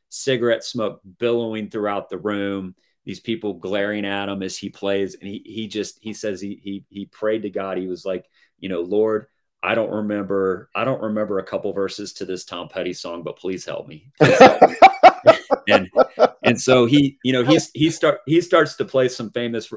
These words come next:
Speaker 1: uh, rock, uh, you know, you know, uh, uh, uh, classic rock songs and starts to win the, and the, you know, the crowd,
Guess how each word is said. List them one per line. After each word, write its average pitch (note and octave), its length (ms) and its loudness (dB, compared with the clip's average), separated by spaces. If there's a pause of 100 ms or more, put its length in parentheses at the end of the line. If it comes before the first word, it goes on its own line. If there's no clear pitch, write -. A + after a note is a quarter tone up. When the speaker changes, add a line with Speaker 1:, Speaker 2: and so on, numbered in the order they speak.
(100)
Speaker 1:
uh, G2+ 160 -4
rock, G#2 320 -4
uh, F#2+ 240 -4
you G#2 100 -8
know, F#2+ 320 -8
you G2+ 120 -10
know, F2 300 -6
uh, F2 300 -8
uh, E2+ 300 -8 (180)
uh, E2+ 180 -8 (240)
classic G2 420 -8
rock E2+ 240 -8
songs F2 500 -14 (400)
and F2 180 -8
starts G2 360 -2
to G2+ 80 -8
win F#2+ 140 -6
the, F#2 140 -8
and F#2+ 120 -6
the, F2 180 -8
you G2 140 -8
know, F2+ 80 -8
the F2 80 -6
crowd, G2+ 340 -6